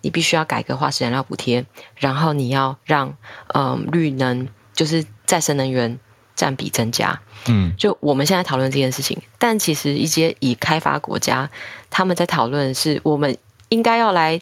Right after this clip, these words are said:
Speaker 1: 降低对于绿能产业的补贴了。
Speaker 2: 哦。
Speaker 1: 就是那个时序，大家会感觉到非常不一样。就是我觉得cop twenty seven这一次给我很大的感受。
Speaker 2: 降低对化石的，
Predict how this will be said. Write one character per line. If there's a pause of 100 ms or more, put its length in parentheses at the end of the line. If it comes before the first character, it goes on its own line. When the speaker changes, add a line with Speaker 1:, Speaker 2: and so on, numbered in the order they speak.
(140)
Speaker 1:
降
低
对
于
绿
能
产
业
的
补
贴
了。 (580)
Speaker 2:
哦。
Speaker 1:
就
是 (240)
那
个
时
序，
大
家
会
感
觉
到 (220)
非
常
不
一
样。 (380)
就
是
我
觉
得
cop
twenty
seven
这
一
次
给
我
很
大
的
感
受。
Speaker 2:
降
低
对
化
石
的，